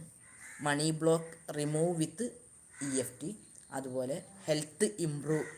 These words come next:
with ഇ എഫ് ടി. ഇങ്ങനെ മൂന്ന് ദിവസത്തെ ക്ലാസ് കൊടുക്കുന്നുണ്ട്. പിന്നെ പതിനഞ്ച് ദിവസത്തെ ക്ലാസ്സും. ഈ, ഈ പതിനഞ്ച് ദിവസത്തെ ക്ലാസ് നല്ല റിസൾട്ടുകളാണ്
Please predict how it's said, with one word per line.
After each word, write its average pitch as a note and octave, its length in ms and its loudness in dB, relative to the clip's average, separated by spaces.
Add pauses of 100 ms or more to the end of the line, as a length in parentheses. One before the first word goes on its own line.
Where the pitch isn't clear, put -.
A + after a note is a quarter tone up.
(240)
with A#2+ 260 -8
ഇ B2 160 -2
എഫ് A#2 200 -6
ടി. - 120 -12 (640)
ഇങ്ങനെ F#3 500 2
മൂന്ന് F#3 280 4
ദിവസത്തെ E3+ 260 4
ക്ലാസ് D#3 360 4
കൊടുക്കുന്നുണ്ട്. C#3+ 560 0
പിന്നെ D#3+ 540 0 (680)
പതിനഞ്ച് D3+ 360 2
ദിവസത്തെ C#3+ 400 0 (720)
ക്ലാസ്സും. A2+ 380 -2 (920)
ഈ, C#3+ 160 -6 (180)
ഈ C#3+ 80 -6
പതിനഞ്ച് D#3 360 -2
ദിവസത്തെ E3 340 -2
ക്ലാസ് D#3 280 4
നല്ല D#3+ 480 2
റിസൾട്ടുകളാണ് D3+ 880 0